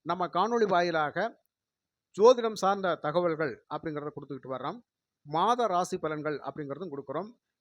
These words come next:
கிரக பயிற்சி பலன்களாக குரு பயிற்சி பலன், ராகு கேது பயிற்சி பலன்கள், சனி பயிற்சி பலன்கள் எல்லாம் ரொம்ப தெளிவான விளக்கத்தோட நம்ம கொடுத்துக்கிட்டு இருக்கிறோம். அதனால நம்ம காணொளிக்கு நிறைய நண்பர்கள், சகோதர, சகோதரிகள் ஆதரவு கொடுத்துக்கிட்டு இருக்கீங்க.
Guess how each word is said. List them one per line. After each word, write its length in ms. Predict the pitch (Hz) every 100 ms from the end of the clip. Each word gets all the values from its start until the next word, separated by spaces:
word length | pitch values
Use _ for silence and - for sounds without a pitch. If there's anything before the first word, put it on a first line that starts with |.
| -
கிரக 300 | 175 220 233
பயிற்சி 340 | 208 196 196 -
பலன்களாக 720 | 160 160 147 147 139 196 - _ _ _ _ -
குரு 200 | 170 170
பயிற்சி 260 | 165 -
பலன், 260 | 139 151 170
ராகு 220 | 156 160
கேது 200 | 151 143
பயிற்சி 320 | 139 139 -
பலன்கள், 460 | 139 139 131 165 208 -
சனி 280 | - 170
பயிற்சி 300 | 202 180 156
பலன்கள் 320 | 139 147 139 139
எல்லாம் 400 | 139 165 107 _ _
ரொம்ப 460 | - 156 165 127 -
தெளிவான 480 | 160 180 190 190 185
விளக்கத்தோட 540 | 147 165 175 170 165
நம்ம 180 | 156 143 135
கொடுத்துக்கிட்டு 280 | 131 127
இருக்கிறோம். 380 | 123 - 160 226 _ _ _ _
அதனால 500 | 127 156 196 214 226
நம்ம 180 | 208 180
காணொளிக்கு 540 | 156 170 185 180 165
நிறைய 420 | 151 143 185 214 214 170 131 -
நண்பர்கள், 460 | 139 165 170 165 147
சகோதர, 400 | 160 156 165 156
சகோதரிகள் 500 | 156 151 143 139 127
ஆதரவு 500 | - 147 170 165 147
கொடுத்துக்கிட்டு 340 | 143 139 123
இருக்கீங்க. 600 | 127 - 123 120 190 202